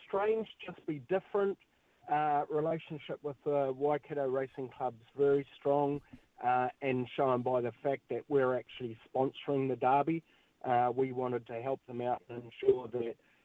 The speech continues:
A, it was, uh, kept at, uh, at the level that it is, which is a million dollars, and, and also take a lot of those stresses and pressures off, uh, Butch trying to have to worry about getting a sponsor for one year down in,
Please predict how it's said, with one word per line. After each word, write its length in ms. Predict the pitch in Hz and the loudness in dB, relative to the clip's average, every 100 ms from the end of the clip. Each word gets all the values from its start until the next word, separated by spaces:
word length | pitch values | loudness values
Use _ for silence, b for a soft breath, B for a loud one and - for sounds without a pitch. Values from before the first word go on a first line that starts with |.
| - | -4
A, 160 | 123 123 | 0 2
it 100 | 110 | 0
was, 180 | 131 120 110 127 | -4 -6 -4 0
uh, 260 | 117 117 - _ _ _ - | 2 0 -4 _ _ _ -2
kept 320 | 151 _ 143 | -2 _ -4
at, 160 | 127 - - | -4 -6 -4
uh, 280 | 139 123 120 - - | 2 4 2 -4 -8
at 160 | 131 - | -8 -2
the 60 | |
level 320 | 131 139 127 | 2 2 2
that 200 | 123 127 | 0 0
it 120 | 120 135 | 0 2
is, 140 | 156 127 | 0 0
which 180 | 139 - | -6 -6
is 120 | 117 | -8
a 40 | 117 | -4
million 360 | 127 123 120 117 | 0 0 2 4
dollars, 380 | 147 151 147 143 - b b - | 4 6 4 0 -14 b b -4
and, 320 | 123 123 123 - | 0 0 -2 -2
and 180 | 135 131 | 2 2
also 360 | 131 - 123 117 135 | 2 0 -2 -2 -2
take 200 | 123 131 | -2 0
a 40 | |
lot 140 | 123 | 0
of 80 | 120 | 0
those 240 | 117 117 110 - b b b - - | 0 0 -2 -10 b b b -20 0
stresses 500 | 147 143 - 120 123 | 2 2 -2 -14 -8
and 280 | 120 117 | -6 -8
pressures 460 | - 143 - 135 120 | 0 0 2 -4 -2
off, 180 | 123 117 - - | -2 -2 -8 -6
uh, 260 | 131 120 117 - | 0 0 0 2
Butch 220 | 147 - - - | 2 2 -8 0
trying 220 | 131 123 | 2 4
to 160 | 120 120 B B - - | 2 0 B B -14 -12
have 140 | - | -12
to 140 | - 131 | -4 -2
worry 260 | 135 131 | 0 -2
about 260 | 117 127 113 | -4 -4 -2
getting 220 | 131 123 | -2 -2
a 40 | 120 | -6
sponsor 420 | - 131 123 131 113 - | -4 -4 -4 -8 -6 -2
for 100 | 117 | 0
one 260 | 123 120 | 2 2
year 220 | 120 123 | 0 0
down 280 | 113 120 117 | 0 0 0
in, 220 | 117 113 | 0 -2